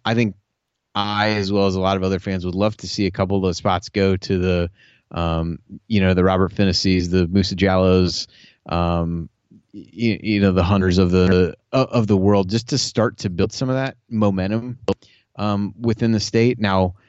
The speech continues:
whether that happens or not, I don't know. I'm certainly not advocating, "Hey, let's go get all Indiana guys and, and see what happens no matter where they're, they're rated." But I do think some of those kinds of guys can be four-year building block type of players,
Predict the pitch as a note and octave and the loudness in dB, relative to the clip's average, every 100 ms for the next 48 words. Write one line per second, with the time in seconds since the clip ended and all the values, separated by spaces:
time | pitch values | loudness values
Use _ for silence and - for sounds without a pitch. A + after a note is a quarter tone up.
0 | _ _ _ - A#2 A#2 A2+ G#2 G2 G#2 | _ _ _ -2 2 4 4 2 0 -4
1 | C3+ B2+ B2 A#2+ A#2 A2 G2 G#2 G#2+ F#2+ | -4 -4 -2 0 0 0 0 0 0 -2
2 | A2+ G2+ G2 G2+ G2 F#2 G2+ F#2+ G2+ F#2+ | -4 -4 -4 -4 -4 -4 -6 -4 -2 -2
3 | F#2 F2+ G2+ F#2+ - G2 G2+ F#2 F#2+ F#2 | 0 0 0 0 0 2 2 2 2 0
4 | F#2 F#2+ F#2+ F#2+ F#2+ F#2+ F#2 F2+ F2 - | -2 -2 -2 -2 0 0 0 -2 -4 -4
5 | F2+ - G#2 F#2 F#2+ F#2 E2+ F#2 F#2 F2 | -6 -2 0 2 0 -2 -2 0 0 2
6 | F2 F2+ F2+ F2 E2 - _ - A2 G2 | 2 4 4 2 0 -6 _ -2 2 4
7 | G2 G#2+ A2+ G#2 A2 G#2+ G2+ C3 - A#2 | 2 2 -2 -2 -2 -2 -2 -4 -4 -12
8 | - - G#2+ G#2 G#2 - G#2 F#2+ E2+ F#2 | -10 -6 0 0 0 -2 -4 -4 -2 0
9 | F#2 F2+ - F#2+ F2 F2+ G2 G2 F#2 - | 0 0 -2 -8 -4 -2 2 2 0 -4
10 | _ _ _ _ _ _ _ - - A2+ | _ _ _ _ _ _ _ -12 -2 2
11 | A2 G2+ G2+ F2+ G2+ G#2 G#2 F#2+ G2 F2+ | 4 4 2 2 2 2 2 0 0 -2
12 | - G2+ G2 F#2+ - G2 F#2+ G2+ G2+ G#2 | -2 -4 -2 -6 -4 -2 0 2 0 -4